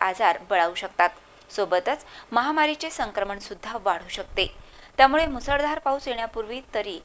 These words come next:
मनपाने नियोजन करून नाला सफाई करणे गरजेचे आहे.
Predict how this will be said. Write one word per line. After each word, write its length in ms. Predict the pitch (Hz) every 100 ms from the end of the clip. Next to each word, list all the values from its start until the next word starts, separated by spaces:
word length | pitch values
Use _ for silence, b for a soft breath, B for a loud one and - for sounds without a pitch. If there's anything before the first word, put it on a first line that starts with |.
| b b 220
मनपाने 560 | 214 240 277 269 285
नियोजन 420 | 254 190 185 190
करून 360 | 190 - 202 175 190 b -
नाला 300 | 214 196 254
सफाई 320 | 285 269 262
करणे 340 | 262 202 185 196
गरजेचे 500 | 196 165 175 - 185
आहे. 340 | 160 -